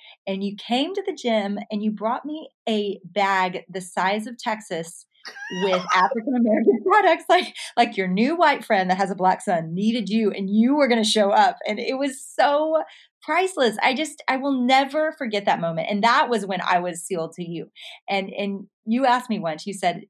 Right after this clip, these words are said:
Speaker 1: "Jenny, did you think we'd be friends this long?" Like when we met that first time. And I said, "After you brought me that bag,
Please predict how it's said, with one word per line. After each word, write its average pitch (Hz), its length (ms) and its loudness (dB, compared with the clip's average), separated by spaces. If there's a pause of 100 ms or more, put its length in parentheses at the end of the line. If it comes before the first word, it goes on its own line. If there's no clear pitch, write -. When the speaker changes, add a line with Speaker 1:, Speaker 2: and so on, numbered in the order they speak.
Speaker 1:
"Jenny, 202 240 -4
did 185 160 -8
you 220 120 -2
think 277 260 -6
we'd 233 200 -6
be 185 140 -6
friends 180 260 -4
this 190 220 -8
long?" 185 240 -4
Like 165 180 -6
when 170 140 -8
we 180 120 -4
met 165 240 -2
that 156 200 -4
first 170 240 -4
time. 175 220 -6
And 160 80 -8
I 165 40 -4 (200)
said, - 80 0 (500)
"After 208 260 -2
you 233 80 -2
brought 196 180 -2
me 196 80 -6
that 165 180 -2
bag, 180 320 -2